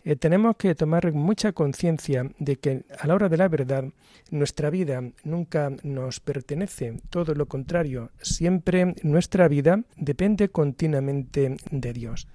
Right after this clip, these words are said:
También es verdad que la felicidad del hombre la va a encontrar en tanto y en cuanto el hombre encuentre su vocación ante Dios, en tanto y en cuanto pueda ir haciendo todo aquello que, que Dios quiere dentro de su plan divino,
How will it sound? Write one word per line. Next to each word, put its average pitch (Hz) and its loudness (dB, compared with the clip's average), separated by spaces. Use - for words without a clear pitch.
También 151 4
es 139 4
verdad 156 4
que 147 2
la 139 4
felicidad 147 4
del 139 4
hombre 151 2
la 135 -4
va 151 0
a 151 0
encontrar 160 -2
en 143 0
tanto 202 2
y 175 2
en 151 0
cuanto 147 -4
el 139 0
hombre 151 -2
encuentre 156 -2
su 151 -4
vocación 131 -4
ante 123 -6
Dios, 185 -4
en 151 2
tanto 196 4
y 202 6
en 170 4
cuanto 165 2
pueda 170 2
ir 165 2
haciendo 175 0
todo 165 0
aquello 156 0
que, 123 -2
que 123 -4
Dios 170 -2
quiere 180 -2
dentro 147 2
de 135 -4
su - -12
plan 165 0
divino, 143 0